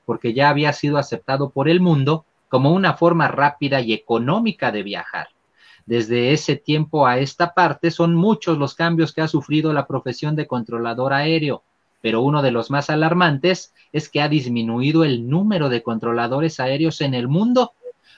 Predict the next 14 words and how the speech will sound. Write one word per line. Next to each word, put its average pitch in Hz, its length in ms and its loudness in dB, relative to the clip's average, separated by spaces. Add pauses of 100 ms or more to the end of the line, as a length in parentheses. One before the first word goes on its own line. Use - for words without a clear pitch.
Los 123 180 -2
controladores 135 640 2
han 165 120 0
manifestado 151 640 -2
desde 120 240 -2
el 131 100 2
año 156 240 0
dos 113 260 -2
mil 160 240 2
diez 175 400 0
una 180 180 0
sobrecarga 156 640 0
de 123 100 -4
trabajo 143 640 0